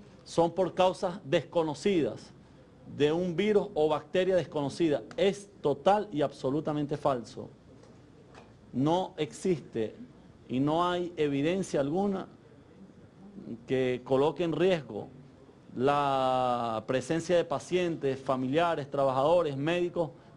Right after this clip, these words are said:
dentro del Hospital Central de Maracay. Además, eh, un médico me, me escribió por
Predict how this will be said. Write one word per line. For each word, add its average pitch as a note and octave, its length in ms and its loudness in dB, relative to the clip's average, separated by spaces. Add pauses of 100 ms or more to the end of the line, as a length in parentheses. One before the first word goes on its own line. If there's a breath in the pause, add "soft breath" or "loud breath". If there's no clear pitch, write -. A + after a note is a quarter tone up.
dentro F3 320 2
del E3 80 0
Hospital C#3 380 0
Central C#3+ 380 0
de D3 80 -4
Maracay. B2 500 -2 (1800 loud breath)
Además, C3+ 600 2 (280)
eh, A2+ 340 0
un C3 140 2
médico E3 340 2
me, A#2+ 640 -2 (120)
me A#2+ 140 0
escribió C#3 480 0
por C#3 180 -2